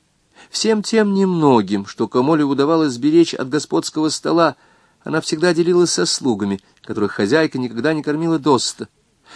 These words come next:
И грубая брань хозяйки не могла отучить её от этого. К тому же слугам разрешалось есть лишь после того, как поедят господа. Часто случалось, что кто-нибудь из слуг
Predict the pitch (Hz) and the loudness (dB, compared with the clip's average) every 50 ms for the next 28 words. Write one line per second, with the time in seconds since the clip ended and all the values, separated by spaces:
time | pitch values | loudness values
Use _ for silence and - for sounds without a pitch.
0 | - - 151 165 156 175 214 208 185 196 190 170 190 226 226 208 180 - - 110 | -8 -2 0 0 2 2 2 4 6 6 6 6 6 6 4 4 2 0 0 0
1 | 95 92 104 98 95 - - 104 - _ - _ _ - 214 190 190 160 151 160 | 0 0 0 0 -2 -2 -6 -12 -18 _ -20 _ _ -2 0 0 2 2 2 2
2 | 156 143 - 131 - - 131 120 104 - 113 104 98 95 - 104 101 - - 107 | 2 0 -2 -6 -6 -4 -6 -6 -6 -4 -4 -4 -4 -4 -4 -6 -6 -8 -10 -14
3 | - _ _ _ _ _ _ _ _ _ - - 208 220 233 220 165 135 117 - | -20 _ _ _ _ _ _ _ _ _ -2 0 2 4 4 4 4 4 2 2
4 | - 135 127 117 104 110 107 - - - - - _ - 123 123 120 127 123 - | 0 0 0 0 2 0 0 -2 -4 -14 -20 -14 _ 0 2 4 4 4 4 4
5 | - 120 117 117 - - 123 120 117 113 - - 131 123 - - - - 202 - | 2 2 2 2 2 0 0 0 0 0 0 0 0 0 0 -2 -2 -2 -2 0
6 | - 117 101 - 107 101 104 98 - _ _ - 104 101 90 101 98 90 98 98 | 0 -4 -2 0 0 2 2 0 -2 _ _ -2 0 0 0 0 -2 -2 -4 -6
7 | - - - 104 107 160 180 - _ _ _ _ _ _ _ _ - - 220 - | -6 -6 -6 -4 -2 -2 -4 -4 _ _ _ _ _ _ _ _ -6 -2 0 0
8 | 220 190 - - 127 110 - - 110 - - 117 110 107 107 101 - - 110 110 | 0 0 -2 -4 -4 -4 -4 -4 -6 -4 0 2 2 4 2 2 0 -2 -4 -4
9 | - - 226 214 208 202 196 190 - 196 180 - - - 143 147 135 - - | -4 -4 -4 -4 -4 -4 -6 -4 -4 -4 -2 -4 -4 -2 -2 -2 -2 -2 -4